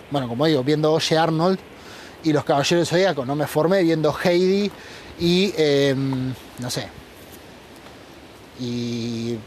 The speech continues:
el Capitán Piluso, no, no, no, formaron parte de mi infancia ellos. Eh, y, y,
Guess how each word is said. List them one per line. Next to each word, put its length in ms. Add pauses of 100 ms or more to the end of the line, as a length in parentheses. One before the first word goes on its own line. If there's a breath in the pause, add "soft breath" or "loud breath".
(200)
el 180
Capitán 400
Piluso, 460
no, 180
no, 200
no, 220 (100)
formaron 420
parte 280
de 60
mi 80
infancia 440
ellos. 240 (680 loud breath)
Eh, 680 (540 loud breath)
y, 260
y, 60